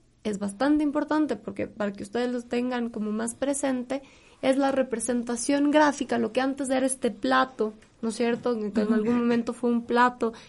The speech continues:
Speaker 1: decir cuáles son las porciones, que tengo que comer más, de dónde vienen. Es ese ejercicio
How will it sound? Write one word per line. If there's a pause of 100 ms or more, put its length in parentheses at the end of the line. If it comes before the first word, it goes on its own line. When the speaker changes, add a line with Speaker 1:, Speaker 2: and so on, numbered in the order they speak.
(120)
Speaker 1:
decir
cuáles
son
las
porciones,
que
tengo
que
comer
más,
de
dónde
vienen. (720)
Es
ese
ejercicio